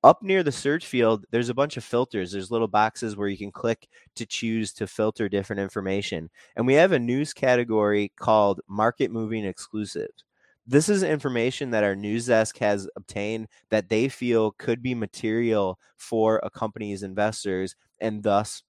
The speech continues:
move the stock. Definitely one that you can get, uh, an angle on as far as potentially getting some news before a stock is moving a ton.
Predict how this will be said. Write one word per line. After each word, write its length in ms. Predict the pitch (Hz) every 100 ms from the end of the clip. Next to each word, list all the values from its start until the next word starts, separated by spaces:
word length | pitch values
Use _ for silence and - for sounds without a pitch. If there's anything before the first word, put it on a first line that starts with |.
| -
move 280 | 104 101
the 100 | 95
stock. 440 | 92 - 90 78 - _ _ _
Definitely 360 | 110 - 147 139
one 380 | 123 120 123
that 120 | 120 98
you 60 |
can 200 | - 107
get, 320 | 101 101 101 - _ _
uh, 200 | - 98 -
an 140 | 95 -
angle 340 | 98 110 110
on 360 | 101 95 92 90
as 160 | - 98
far 400 | - 101 95 98
as 340 | 92 95 90
potentially 420 | - - 104 - 101
getting 480 | 98 95 95 98 95
some 340 | - 107 98
news 400 | 104 107 123 131
before 520 | 107 104 - 113 123 123
a 60 |
stock 440 | 110 113 98 101 - _ _
is 180 | - 98
moving 380 | 98 98 98 92
a 40 |
ton. 360 | 90 90 80